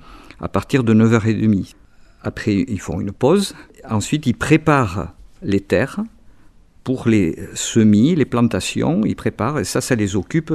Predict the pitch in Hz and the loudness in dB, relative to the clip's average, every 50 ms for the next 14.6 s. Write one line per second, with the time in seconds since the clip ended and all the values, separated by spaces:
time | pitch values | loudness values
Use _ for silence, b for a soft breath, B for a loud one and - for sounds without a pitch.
0 | 147 - - - 165 156 - 143 127 120 117 113 117 - 113 98 82 71 - - | -6 -4 -2 -4 -2 0 0 0 2 2 2 2 0 0 0 0 0 -2 -4 -8
1 | b b b b b b - 92 87 104 104 104 101 104 110 127 147 180 202 214 | b b b b b b -4 -2 0 2 2 2 2 4 4 4 4 4 2 0
2 | 233 233 - - - - - 90 87 90 92 - - - 101 98 101 98 95 98 | -2 -2 -6 -12 -10 -6 -4 -2 -2 -2 -2 -4 -4 -2 0 2 2 2 2 2
3 | 98 98 101 98 95 - - 95 92 - - 117 117 110 117 113 107 101 90 92 | 0 0 0 -2 -2 -4 -8 -10 -8 -6 -2 -2 2 4 4 4 4 4 2 -2
4 | 90 - - 117 110 98 - - 95 95 92 92 110 135 170 185 175 165 - 208 | -4 -4 -4 -4 -4 -2 -2 0 0 0 2 2 2 2 2 0 -2 -4 -4 -4
5 | 214 - b b b b b b b b b b b b b b b b b b | -4 -6 b b b b b b b b b b b b b b b b b b
6 | - - 127 123 120 120 104 117 127 156 180 151 143 143 131 123 139 131 - - | -2 4 6 8 8 8 6 4 4 2 2 2 4 2 2 2 0 -4 -4 -2
7 | - 170 143 139 120 110 - - 82 - - - - - - _ _ _ _ _ | -2 0 0 0 0 -2 -2 -6 -10 -12 -12 -14 -20 -20 -20 _ _ _ _ _
8 | _ - - - _ _ _ _ - - b b b b b b b b b b | _ -20 -20 -20 _ _ _ _ -20 -20 b b b b b b b b b b
9 | - - - - 85 - - 92 - - 104 101 104 107 104 98 - - 92 82 | -10 -10 -8 -8 -8 -6 -6 -4 -2 0 2 4 4 4 4 4 2 0 0 0
10 | 87 92 110 139 156 156 113 113 123 123 120 113 - - 127 107 107 107 95 107 | 2 2 4 4 4 4 4 4 4 4 4 2 2 0 0 2 2 2 2 2
11 | 127 147 160 151 - 117 107 131 131 127 120 117 - - 113 - 113 107 104 131 | 2 2 2 0 -2 -4 -4 -2 0 0 -2 -2 -2 -4 -4 -2 -4 -4 -2 -2
12 | 143 139 127 113 117 107 104 110 107 92 - 80 - - - - - - - - | -2 -2 -2 -2 -2 -2 -4 -4 -4 -4 -6 -6 -6 -6 -6 -8 -8 -8 -4 -2
13 | 113 113 110 104 104 101 98 95 - - - 120 117 107 104 92 87 87 - 80 | -2 -2 0 -2 -2 -4 -4 -6 -4 -2 0 0 0 0 0 -2 -4 -4 -6 -10
14 | 76 - - 76 - 80 82 92 101 101 - 90 | -12 -10 -10 -8 -6 -6 -8 -8 -8 -10 -10 -8